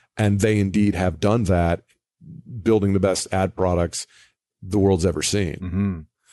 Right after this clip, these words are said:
Speaker 2: What was that like for you? Wha-, maybe just give the listener some context into what role you entered into the company
Speaker 1: Mm-hmm.
Speaker 2: as, and,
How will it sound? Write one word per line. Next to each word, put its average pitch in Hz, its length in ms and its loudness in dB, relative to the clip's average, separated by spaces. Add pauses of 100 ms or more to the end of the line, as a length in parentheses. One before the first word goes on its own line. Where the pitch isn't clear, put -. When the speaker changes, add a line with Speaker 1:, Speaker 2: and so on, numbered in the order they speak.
(380)
Speaker 2:
What 120 120 4
was 135 180 2
that 110 240 4
like 101 320 0
for 101 180 -2
you? 98 500 4
Wha-, 67 440 -2 (160)
maybe 143 260 0
just 135 200 0
give 107 280 2
the 98 120 0
listener 101 320 0
some 95 180 -8
context 101 640 -2
into 92 320 -2
what 95 200 2
role 95 760 2
you 95 680 0 (320)
entered 104 320 0
into 95 160 0
the 87 60 -2
company 98 600 0
Speaker 1:
Mm-hmm. 120 260 -6
Speaker 2:
as, 90 520 0 (140)
and, 95 580 -2